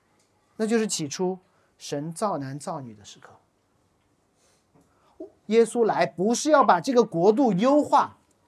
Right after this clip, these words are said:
耶稣来是要把这个破碎国度当中人带回到原本完美的世界。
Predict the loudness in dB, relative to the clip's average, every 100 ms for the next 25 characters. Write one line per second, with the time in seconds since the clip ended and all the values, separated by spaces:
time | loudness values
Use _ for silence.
0 | _ _ _ _ _ _ -6 -6 -4 -4
1 | -4 -8 -12 _ _ _ _ -8 -6 -6
2 | -8 -12 -16 -12 -12 -12 -6 -4 -4 -8
3 | -8 -14 -14 -10 -10 -10 -12 -16 -20 _
4 | _ _ _ 0 0 0 -4 -4 -4 -6
5 | -10 -12 -14 -16 -18 -16 -16 -16 -20 -20
6 | -20